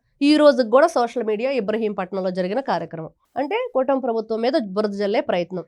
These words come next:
ముఖ్యంగా అసలు ఈ రోజున సీబీఐ ఏం చేయబోతుంది? వాళ్ళ లాయర్కి నోటీసులు ఇచ్చారండి ఈ రాంగ్ నెంబర్ విషయంలో. ఇస్తే ఏం ప్రయోజనం?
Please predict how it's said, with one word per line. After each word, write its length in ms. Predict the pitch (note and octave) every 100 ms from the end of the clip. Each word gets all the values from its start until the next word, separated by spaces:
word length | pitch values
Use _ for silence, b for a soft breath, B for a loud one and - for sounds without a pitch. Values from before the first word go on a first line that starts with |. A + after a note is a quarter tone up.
| A#3+
ముఖ్యంగా 480 | A#3+ - E4 D4+ C4+
అసలు 260 | B3 A#3+
ఈ 120 | A#3
రోజున 300 | B3 C4 C#4+
సీబీఐ 380 | D4 C#4+ B3+ C#4
ఏం 260 | A#3 A#3+ A3+
చేయబోతుంది? 360 | G3 F#3 F#3+
వాళ్ళ 180 | G3+ G3+
లాయర్కి 360 | G3+ G#3 D#4 F4
నోటీసులు 400 | C#4+ E4+ D#4+ C4+
ఇచ్చారండి 680 | - A#3 G#3 G3+ F#3+ G3 _ -
ఈ 260 | A3+ A3+ A3
రాంగ్ 300 | A#3+ C4+ C4+
నెంబర్ 240 | A#3 G#3+
విషయంలో. 600 | G3+ - G3+ F#3 F3+ F#3 _ -
ఇస్తే 340 | C4+ D#4+ E4+ D#4+
ఏం 80 |
ప్రయోజనం? 560 | E4 D4+ C#4+ C4+ C4+